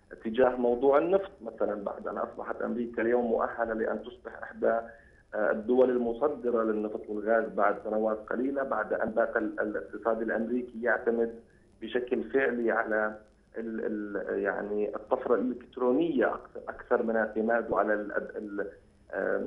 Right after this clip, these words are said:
الأدوات الثقيلة والصناعية وما شابهه، رغم أن هذا لا ي-، لا ينفي أبدًا ولا نستطيع أن ننكر أن الاقتصاد الأمريكي لا زال يعتمد بشكل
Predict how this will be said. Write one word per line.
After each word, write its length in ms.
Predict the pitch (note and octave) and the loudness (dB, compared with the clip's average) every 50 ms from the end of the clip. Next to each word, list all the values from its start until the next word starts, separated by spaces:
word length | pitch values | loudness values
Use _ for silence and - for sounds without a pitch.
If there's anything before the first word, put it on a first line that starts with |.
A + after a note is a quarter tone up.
| - - | -6 -6
الأدوات 540 | G#2 G#2 - - G#2+ A2 G#2+ A#2 A#2 A#2 - | -4 -2 0 2 4 4 6 6 6 4 2
الثقيلة 640 | G#2+ - - - G2+ - - - C3 C3+ B2 A#2+ A#2 | -2 -8 -8 -10 -12 -10 -8 -6 -4 0 2 4 4
والصناعية 800 | A2 G#2 G2+ G2+ - - G#2 G#2 G2+ F#2+ G2+ A2 A2+ A#2 A#2 | 4 4 2 -2 -4 -4 -2 -2 0 0 0 -2 -2 0 0
وما 260 | A2 G#2+ G#2+ G#2 G2+ G2+ | 2 2 2 2 0 -2
شابهه، 720 | - G2+ G2+ G2+ B2 B2+ C3 A#2+ A#2+ A#2+ B2 C3 C3 - - - - - - | -2 -2 0 0 0 0 0 0 2 2 2 2 0 -2 -6 -12 -16 -4 0
رغم 400 | B2+ D#3+ E3+ E3+ F#3 E3 - - | 2 2 4 4 2 0 0 0
أن 240 | - C#3 C#3 C3 B2+ | -2 -2 0 -2 -2
هذا 360 | B2 B2+ B2+ A#2+ A#2 A2 G#2+ | -2 -2 -2 0 0 0 0
لا 160 | G#2+ A2 A2+ | 0 -2 -2
ي-، 140 | A2+ - - A2 | -4 -6 -8 -8
لا 120 | A2+ A#2 A#2+ | -8 -6 -4
ينفي 500 | A#2+ B2 B2+ B2+ B2 - A2+ G#2+ - - | -2 -2 -4 -4 -6 -6 -6 -2 -2 -2
أبدًا 320 | C3+ C#3 C3+ B2+ A2+ - | 0 0 0 0 -2 -2
ولا 200 | F#2 G2 G2+ G#2 | -2 -2 -4 -4
نستطيع 460 | A2 A2 - - - - B2+ A2+ - | -4 -6 -8 -12 -12 -8 -8 -6 -4
أن 60 | A2 A2+ | -4 -6
ننكر 520 | A#2+ - C#3 - - - A2 A2 - - | -6 -8 -8 -10 -6 -4 -2 -2 -2 -2
أن 120 | - G#2 | -4 -4
الاقتصاد 460 | G2 F#2+ G2 - - - A#2+ A#2+ A2+ A2+ | -4 -6 -6 -8 -12 -12 -12 -6 -4 -2
الأمريكي 520 | G#2+ A2 A2+ A#2+ B2 A#2 - - A#2 A#2+ | -2 -2 0 0 -2 -4 -4 -4 -2 2
لا 160 | A#2 A#2 A2+ | 2 4 2
زال 340 | A2 - D3 C#3+ C3 A#2+ A2 | 4 4 4 2 4 2 2
يعتمد 400 | G#2+ A2 A2 - G#2+ G#2+ G2+ - | 0 0 0 -2 -4 -6 -6 -8
بشكل 300 | - - - - - G#2 | -10 -16 -18 -18 -18 -18